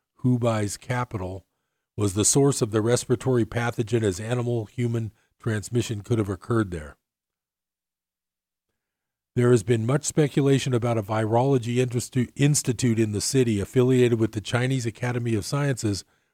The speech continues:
with rumors about a leakage due to slack management triggering a public hel-, public health crisis, worse than the sars incident of two thousand three. Some of the more nonsensical talk includes a conspiracy se-, theory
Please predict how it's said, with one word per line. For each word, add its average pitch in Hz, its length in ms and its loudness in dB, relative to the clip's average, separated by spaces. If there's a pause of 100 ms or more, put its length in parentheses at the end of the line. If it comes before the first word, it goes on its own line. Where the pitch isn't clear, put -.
(140)
with 104 200 -2
rumors 131 360 4
about 113 300 2
a 107 60 2
leakage 110 640 0
due 120 200 0
to 110 120 -2
slack 123 500 -8
management 113 680 -4 (340)
triggering 123 540 0
a 101 60 -6
public 120 400 -4
hel-, - 280 -6 (140)
public 123 320 -2
health 117 240 -4
crisis, 127 640 -4 (440)
worse 117 280 2
than 113 160 -2
the 98 100 0
sars 127 480 2
incident 104 420 -2
of 87 180 -10
two 113 180 -6
thousand 101 500 -10
three. 101 380 -6 (720)
Some 147 220 2
of 165 80 4
the 143 80 6
more 127 240 4
nonsensical 131 800 0
talk 110 400 -4
includes 117 480 0
a 113 40 -2
conspiracy 131 760 0
se-, 113 300 -2
theory 110 580 0